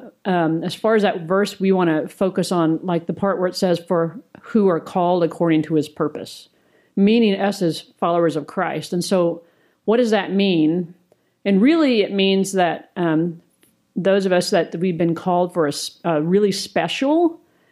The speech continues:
Speaker 2: and unique calling in our life. And so that really means every single one of us, which I know sometimes is difficult to believe, 'cause you think, like, as you read different, uh, heroes in the Bible,
Speaker 1: Yeah.
Speaker 2: or you run across,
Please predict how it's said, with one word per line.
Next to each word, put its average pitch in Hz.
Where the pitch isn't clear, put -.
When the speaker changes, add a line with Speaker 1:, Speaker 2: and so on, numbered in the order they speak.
Speaker 2:
and 202
unique 185
calling 196
in 220
our 214
life. 214
And 196
so 196
that 202
really 277
means 262
every 226
single 180
one 160
of 160
us, 160
which 208
I 233
know 262
sometimes 247
is 175
difficult 190
to 180
believe, 180
'cause 175
you 180
think, 202
like, 170
as 185
you 180
read 185
different, 175
uh, 165
heroes 185
in 190
the 175
Bible, 175
Speaker 1:
Yeah. 156
Speaker 2:
or 156
you 160
run 175
across, 170